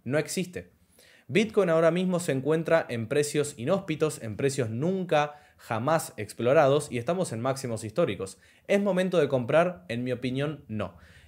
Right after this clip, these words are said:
¿Y por qué es esto? Porque no es que rompemos la resistencia y confirmamos y nos vamos hacia arriba. ¿Qué les dije yo en todo el momento, en todos los momentos y en todos los videos en general?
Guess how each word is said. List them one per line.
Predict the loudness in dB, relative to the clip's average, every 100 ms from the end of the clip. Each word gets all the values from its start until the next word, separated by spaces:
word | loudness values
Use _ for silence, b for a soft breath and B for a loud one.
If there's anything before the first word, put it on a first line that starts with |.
| -8
¿Y | 0
por | 2 4
qué | 2
es | 2
esto? | 0 2 2 2
Porque | 0 0 0
no | 0
es | 0
que | -2
rompemos | -2 -2 0 0 0
la | -2
resistencia | -2 -6 -2 -2 0 -2
y |
confirmamos | -4 -4 -4 -4 -2 -2 -2 -4
y |
nos | -4
vamos | -2 -2 -4
hacia | -4 -4
arriba. | -4 -6 -2
¿Qué | 0
les | 2
dije | 0 -2 -2
yo | 0 0 -2 B B
en | -6 -4 0
todo | 2 4 4
el |
momento, | 2 0 -2 -2 0 0 0
en | -4
todos | 0 2
los | 2
momentos | 0 -2 -4 0 -2 -2 B B
y | -4 -2
en | 0
todos | 2 4
los | 2
videos | 4 4 2
en | -2 -6
general? | -4 -4 -4 -8